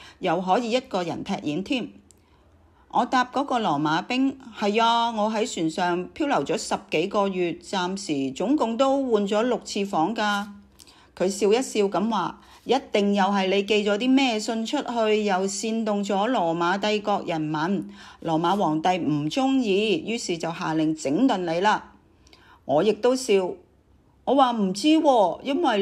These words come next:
你哋嗰啲羅馬兵丁個個都淨係得一句對白嘅，嗰句對白就係，「唔關我事㗎，係上面啲官叫我咁做㗎，我照做啫嘛。」羅馬兵丁聽到，「Kit」一聲咁笑咗出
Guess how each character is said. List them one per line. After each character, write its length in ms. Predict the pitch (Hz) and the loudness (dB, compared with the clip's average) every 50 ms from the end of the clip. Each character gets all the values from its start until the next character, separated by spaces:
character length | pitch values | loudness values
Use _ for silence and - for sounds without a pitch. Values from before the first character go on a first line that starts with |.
| 180 160 | 2 0
你 120 | 151 180 | 0 -2
哋 160 | 190 208 190 | -2 -2 -2
嗰 160 | 180 - 190 190 | 0 0 -2 0
啲 160 | 220 269 254 | 0 0 0
羅 180 | 214 165 151 | 0 0 0
馬 180 | 151 156 156 175 | -2 -2 -2 -2
兵 260 | 185 - 269 269 277 269 | 0 0 2 2 2 2
丁 280 | 269 247 262 262 254 | 2 0 0 -2 0
個 200 | - 220 202 202 | 0 0 0 0
個 260 | 202 202 208 202 208 | 0 0 0 0 0
都 100 | 208 269 | 0 -2
淨 220 | 269 262 220 196 196 | -2 -2 -2 -2 -2
係 100 | 185 170 | -2 -2
得 120 | - 226 | -4 -4
一 120 | 226 240 254 | -2 -2 -4
句 300 | 247 - - 196 185 175 | -4 -4 -4 -2 -2 -2
對 260 | 180 - 180 180 175 | -2 -2 -4 -2 -2
白 200 | 170 165 160 156 | -2 -4 -4 -4
嘅， 420 | 156 - - 151 156 175 214 302 320 - - _ _ - - - - | -4 -6 -6 -4 -2 -2 -2 -4 -6 -10 -16 _ _ -20 -20 -20 -4
嗰 160 | - 185 233 254 | 0 0 2 4
句 120 | 262 226 | 4 2
對 260 | 208 220 220 214 220 220 | 4 4 4 4 4 4
白 240 | 208 202 190 185 | 4 2 2 2
就 160 | 185 - 214 190 | 0 -2 -4 -2
係， 540 | 190 190 190 190 185 185 180 175 175 - - - - - - _ _ _ _ | -2 -2 -2 -2 -2 -4 -4 -4 -6 -8 -12 -18 -20 -20 -20 _ _ _ _
「唔 220 | - 196 202 220 202 | 2 4 4 6 6
關 280 | 320 330 339 370 320 | 6 6 6 4 2
我 80 | 269 277 | 2 0
事 180 | 277 - 269 | 0 0 -2
㗎， 460 | 254 220 269 269 269 277 277 277 277 262 | 2 4 6 6 6 6 4 2 0 -2
係 120 | 254 220 202 | -2 -2 -2
上 380 | 196 202 - 220 196 196 196 | -4 -4 -2 0 0 0 0
面 320 | 202 202 202 202 196 202 202 | -2 -2 -4 -2 -2 -2 -2
啲 160 | 269 269 - | -2 -4 -4
官 300 | - 269 269 277 269 262 | -2 0 2 2 2 2
叫 120 | 269 208 | 2 0
我 240 | 202 196 180 175 185 180 | 0 0 0 0 0 0
咁 200 | 175 160 185 214 | -2 -2 -2 -2
做 240 | - 190 175 175 160 | -2 -2 -2 -2 -2
㗎， 400 | 170 185 180 180 180 180 180 160 151 | -2 -2 -2 -2 -2 -4 -6 -6 -6
我 120 | 131 139 | -8 -8
照 200 | 143 - 170 175 | -6 -6 -6 -6
做 240 | 170 - 165 156 156 | -6 -6 -6 -4 -4
啫 80 | 196 | -4
嘛。」 480 | 208 226 208 196 202 196 190 196 196 - - - _ _ _ - _ _ _ _ - | -4 -2 0 0 0 0 -2 -4 -8 -12 -18 -20 _ _ _ -20 _ _ _ _ -8
羅 180 | - 147 135 | -4 -2 0
馬 200 | 151 165 165 180 | 2 2 2 0
兵 220 | 190 - 269 269 262 | 0 0 0 0 0
丁 160 | 262 262 262 | 0 0 0
聽 300 | 254 277 254 254 254 240 | 2 2 2 2 2 2
到， 160 | 202 156 156 175 208 - | 2 2 2 2 0 0
「Kit」 160 | - 370 - - | 0 0 0 2
一 100 | - 294 | -2 -2
聲 300 | 294 - 294 269 277 277 | -2 0 0 2 2 2
咁 140 | 240 220 233 | 0 -2 -4
笑 200 | 226 - 220 185 | -4 -2 0 0
咗 180 | 180 175 165 190 | 2 0 0 -2
出 120 | - 269 | -2 -4